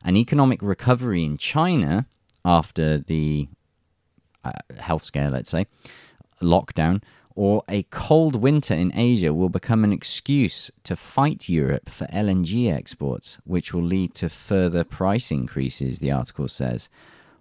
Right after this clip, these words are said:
Wowee. Do you think Pelosi thought about this? <laughs> Thought about this before she went and meddled in Taiwan? Imagine if China just trolled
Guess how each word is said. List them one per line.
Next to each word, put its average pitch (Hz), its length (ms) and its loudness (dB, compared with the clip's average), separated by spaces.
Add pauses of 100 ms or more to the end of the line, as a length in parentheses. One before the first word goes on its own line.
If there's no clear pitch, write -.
Wowee. 101 720 8
Do 76 80 -4
you 101 60 -2
think - 220 -2
Pelosi 107 420 -2
thought 98 220 0
about 135 280 4
this? 175 200 6
<laughs> - 40 -18 (800)
Thought 156 180 0
about 156 300 2
this 180 180 2
before 123 320 0
she 123 120 -2
went 110 200 0
and 101 120 0
meddled 98 320 0
in 90 140 0
Taiwan? 82 540 0 (640)
Imagine 285 280 0
if 262 100 2
China 139 340 2
just 78 260 -2
trolled 85 500 0